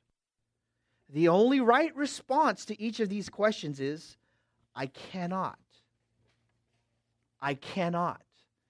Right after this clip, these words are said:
And this is the biblical basis of the eradication of borders between us because of culture, okay? Number one, here's the question, okay?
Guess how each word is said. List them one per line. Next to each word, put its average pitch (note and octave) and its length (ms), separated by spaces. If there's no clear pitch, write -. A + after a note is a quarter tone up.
And B2+ 100
this D3+ 140
is G3 120
the A#3 80
biblical G#3+ 880
basis C4+ 800
of F3 180
the G3 120
eradication F#3 1400
of G#3 200
borders B3 500
between G#3 440
us A#2+ 180
because A#2 340
of B2+ 100
culture, - 380
okay? A#2+ 120
Number B2+ 240
one, F3+ 280
here's D3 200
the G#3 80
question, A#2+ 540
okay? D3+ 140